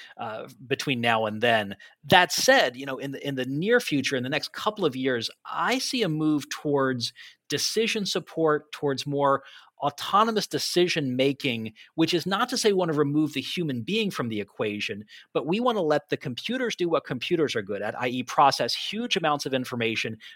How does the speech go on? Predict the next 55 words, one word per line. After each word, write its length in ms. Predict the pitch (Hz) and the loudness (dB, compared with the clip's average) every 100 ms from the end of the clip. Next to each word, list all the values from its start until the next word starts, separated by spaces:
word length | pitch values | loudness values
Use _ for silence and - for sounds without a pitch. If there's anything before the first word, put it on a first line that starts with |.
| _ - | _ -4
do 180 | 214 | -2
the 80 | 220 | 0
kind 300 | - 170 160 | 0 0 0
of, 160 | 139 123 - | 0 -2 -4
uh, 340 | 120 110 113 131 | -4 -4 -8 -10
repetitive 760 | 120 127 - - 196 196 165 | -8 -6 -6 -2 0 2 0
tasks, 480 | - 156 147 147 - | 0 2 4 4 0
the 100 | 98 | -8
things 420 | - 185 185 170 | -4 -2 -2 0
that, 160 | 147 135 - - | -2 -2 -10 -12
that 120 | - 135 | -6 -6
the 60 | |
computers 440 | - 139 214 185 147 | -6 -6 0 0 2
are 80 | |
really 280 | 135 175 175 | 2 2 0
good 340 | 127 107 170 170 | -2 -2 2 2
at 120 | 139 | 0
doing 260 | 151 143 | 0 0
very, 280 | 113 160 185 | 0 0 2
very 180 | 160 135 | 2 0
quickly. 640 | - - 143 - 107 98 - - - - | -2 -4 -2 -2 -4 -4 -12 -18 -18 -2
And 140 | 160 180 | 0 2
that 120 | 233 | 0
frees 360 | - 226 202 - | 0 -4 -4 -4
the 80 | |
human 320 | 151 175 151 135 | -6 -4 -6 -6
beings 420 | 269 247 120 - - | -6 -4 -6 -6 0
up 240 | 123 - _ _ - | 0 0 _ _ -6
to 100 | 160 | -4
do 200 | 175 170 | -4 -6
things 400 | - 160 151 - | 2 2 2 0
like 380 | 143 143 143 - _ | 6 6 6 -4 _
have 260 | - 180 185 | -2 0 2
those 160 | 156 | 0
personal 340 | - 151 - 123 | 0 -2 0 -4
conversations 840 | 135 123 117 - 117 110 113 107 | -2 0 -2 -2 -2 -2 -4 -4
with 100 | 120 | -4
the 80 | 117 | -4
driver 440 | 113 110 110 107 | -4 -2 -2 -2
who 180 | 95 127 | -6 -4
might 260 | 117 117 - | -2 -2 -4
be, 260 | 117 110 107 | -6 -4 -4
uh, 220 | 110 104 | -6 -8
at 240 | 101 120 | -6 -8
risk 320 | 113 135 - 120 | -2 -2 0 -6
of 80 | |
leaving 300 | 113 123 117 | -4 -6 -4
the 80 | 107 | -6
company 420 | - 113 104 98 | -4 -4 -4 -8
or 140 | 98 127 | -6 -2
might 200 | 123 123 | -2 -2
be 100 | 120 | -2
a 60 | |
safety 380 | - 117 110 107 | -2 -2 -4 -6
risk, 320 | 98 92 - | -8 -8 -10